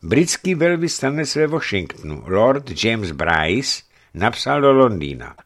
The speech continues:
"Americký tisk propadl v souvislosti s katastrofou naprosté hysterii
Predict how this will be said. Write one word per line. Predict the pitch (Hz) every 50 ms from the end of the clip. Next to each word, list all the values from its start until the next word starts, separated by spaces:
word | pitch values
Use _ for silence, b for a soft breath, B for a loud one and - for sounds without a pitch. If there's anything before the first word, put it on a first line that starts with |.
| _ _ -
"Americký | 135 165 180 202 214 208 208 214 185 - - - - 196 202 180 - _
tisk | - 143 107 - - - - - _ - _ -
propadl | - - 139 135 151 156 - - 180 175 175 185 170
v | -
souvislosti | - - 165 170 165 156 165 147 - 165 165 151 - - 117 117
s | - -
katastrofou | - 127 120 110 147 143 135 - - 147 151 143 - - 151 151 147 139
naprosté | 127 123 120 - 131 139 131 - - 127 131 127
hysterii | 113 92 110 107 - - - 120 113 110 117 113 110 117 131 151